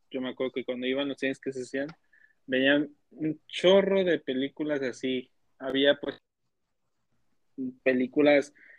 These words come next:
y ya te hablaba, ya ahorita te estoy hablando de D V Ds, o sea, de discos que grababan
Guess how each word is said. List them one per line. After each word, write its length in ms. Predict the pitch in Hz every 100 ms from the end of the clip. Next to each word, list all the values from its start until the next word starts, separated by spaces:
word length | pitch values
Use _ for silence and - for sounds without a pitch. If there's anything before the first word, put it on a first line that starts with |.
| _
y 120 | 147 156
ya 120 | 165
te 80 | 180
hablaba, 460 | 170 175 175 151
ya 240 | 139 147 156
ahorita 280 | 156 151
te 80 | 135
estoy 220 | - 147
hablando 300 | 139 139 139
de 140 | 131 120
D 200 | 131 135
V 100 | 120
Ds, 360 | 143 123 - 127
o 100 | 120
sea, 120 | 123
de 200 | 123 120
discos 600 | 143 151 - 180 190 _
que 800 | - 120 117 117 117 113 113 117 _
grababan 320 | 127 127 131